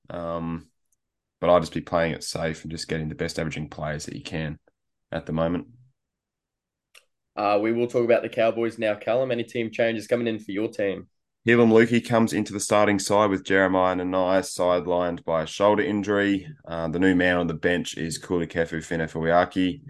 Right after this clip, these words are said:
Speaker 1: Um, on the, oh, sorry, in the back line, you've got Zach Labut. He comes into the centres. So Murray Taulagi pushes to the wing. And Semi Valemei is out, but that's due to a knee injury.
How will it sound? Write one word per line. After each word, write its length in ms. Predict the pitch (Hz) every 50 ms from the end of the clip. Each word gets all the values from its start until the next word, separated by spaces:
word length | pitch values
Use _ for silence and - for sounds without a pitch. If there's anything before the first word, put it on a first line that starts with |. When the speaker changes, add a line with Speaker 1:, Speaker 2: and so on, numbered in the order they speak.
| - - _ _ _ _ _ _ -
Speaker 1:
Um, 380 | - 78 76 76 76 76 76 - -
on 800 | - 85 87 85 85 85 82 82 80 78 73 - 156 143 139 - _ _ _ _ _ _ _ _ _ _ _ _ _ -
the, 160 | - 85 - -
oh, 160 | 87 87 80
sorry, 260 | 80 - 90 80 -
in 80 | 87 85
the 60 | 80
back 320 | 73 - 90 95 92 - 92
line, 300 | 90 90 87 85 85 80
you've 140 | 82 80
got 220 | - 90 62 - -
Zach 300 | - 90 87 - - -
Labut. 560 | 73 76 76 85 90 85 92 95 - - -
He 180 | - 87 85 78
comes 360 | - - 85 80 80 78 78
into 240 | - 80 78 - -
the 60 | 76
centres. 800 | - - - - 90 92 95 - 107 107 107 104 - - - _ _ _ _ _ _
So 240 | - - 82 76 76
Murray 240 | 80 82 82 82 80
Taulagi 460 | - - 80 80 80 80 78 76 -
pushes 300 | - 87 - - 76 -
to 100 | - 80
the 80 | 80 76
wing. 320 | 78 82 82 85 82 - _ _ _ _ _ _ _
And 180 | 87 85 80 -
Semi 260 | - 98 104 95 78
Valemei 480 | 87 87 90 92 90 82 73 71 50
is 140 | 64 76 69
out, 260 | 69 69 58 - - -
but 100 | - -
that's 200 | 73 67 - -
due 160 | - 76 73
to 160 | - - 73
a 20 | 71
knee 280 | 73 69 76 73 - -
injury. 400 | - 60 - - - 50 85